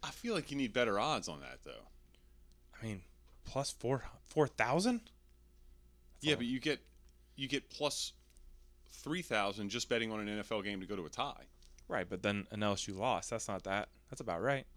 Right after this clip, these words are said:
Speaker 1: Right, but just
Speaker 2: Well, we
Speaker 1: adding another bet.
Speaker 2: So the, the inter-, the interaction was we didn't understand the, the oh,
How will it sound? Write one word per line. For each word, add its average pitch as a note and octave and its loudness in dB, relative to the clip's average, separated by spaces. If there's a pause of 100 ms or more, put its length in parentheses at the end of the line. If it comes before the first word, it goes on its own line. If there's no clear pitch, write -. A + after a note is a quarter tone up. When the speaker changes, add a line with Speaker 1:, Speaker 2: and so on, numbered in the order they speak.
(420)
Speaker 1:
Right, B2+ 4
but G2+ -2
just C3 8
Speaker 2:
Well, B2+ 10
we B2+ 10
Speaker 1:
adding B2+ 4
another A#2 2
bet. D3+ 2
Speaker 2:
So C3+ 6
the, A2 2
the G#2+ 4
inter-, C3+ 0
the A2 0
interaction A2+ 0
was F#2+ 2
we G#2 0
didn't B2+ 2
understand A2 -2 (380)
the, G2 0 (460)
the G2+ -2
oh, A#2+ 6